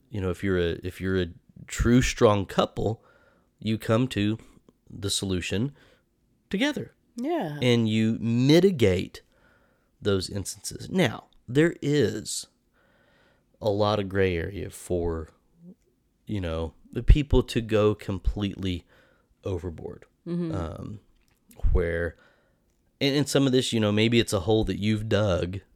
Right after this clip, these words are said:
Speaker 1: by the way you've talked about people, where if you, if there's, you know, one single celebrity out there that you just harp on all the time,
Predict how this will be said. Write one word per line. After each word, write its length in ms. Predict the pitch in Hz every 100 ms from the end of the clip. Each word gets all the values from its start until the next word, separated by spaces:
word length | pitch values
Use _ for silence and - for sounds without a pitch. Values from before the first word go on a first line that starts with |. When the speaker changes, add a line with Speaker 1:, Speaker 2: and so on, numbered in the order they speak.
| -
Speaker 1:
by 260 | 104 90
the 100 | 92
way 180 | 92 92
you've 240 | 90 90 -
talked 340 | - 147 -
about 220 | 101 -
people, 460 | - 90 - 92 90
where 300 | 95 90 87 - - - _ _
if 240 | - 104 92
you, 440 | 110 110 107 104
if 200 | 82 98
there's, 440 | 110 107 98 - - - -
you 100 | 107
know, 80 | 101
one 400 | 101 110 120 127
single 360 | - 127 117 110
celebrity 520 | - 104 104 104 95
out 220 | 90 -
there 180 | 98 95
that 220 | 87 90
you 220 | 92 95
just 320 | 87 90 85 - _ _ _ _ _
harp 400 | - 117 117 -
on 160 | 101
all 160 | 98 95
the 100 | -
time, 560 | - 117 92 104 98